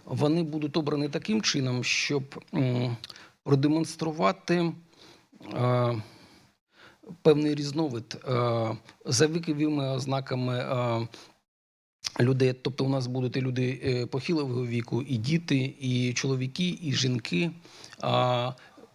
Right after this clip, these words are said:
кожна історія буде окрема, і вона буде, м, ну, неповторна одна на одну. Тобто ми будемо розповідати про, м, те, як людина, опинившись в складних, а, обставинах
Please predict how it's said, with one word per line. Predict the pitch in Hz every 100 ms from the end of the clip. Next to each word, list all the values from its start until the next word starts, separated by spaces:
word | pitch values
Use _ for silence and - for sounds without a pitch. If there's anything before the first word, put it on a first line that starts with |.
| _ _ -
кожна | 165 151 160 160
історія | 156 160 - 196 170 131
буде | 127 147 143 143 139 117 - _ _ -
окрема, | 131 - 143 170 185 180 170 - - -
і | 131
вона | 131 147 160
буде, | 143 151 151 139 139
м, | 143 147 135 143 180
ну, | 196 113 - - -
неповторна | 143 143 - - - 170 165 156
одна | 123 120 139
на | 127
одну. | 127 120 113 113 127 - - - -
Тобто | 143 147
ми | 175
будемо | 196 160 156 151
розповідати | - 147 139 170 165 135
про, | 147 147 139 135
м, | 156 127 127 120 - _ _ _
те, | 185 196
як | 139 147 -
людина, | 143 139 165 139
опинившись | 131 139 135 127 -
в | -
складних, | - 139 139 135 151 - - - - _ _ -
а, | 123 117 107
обставинах | - 147 - - 156 175 196 196 -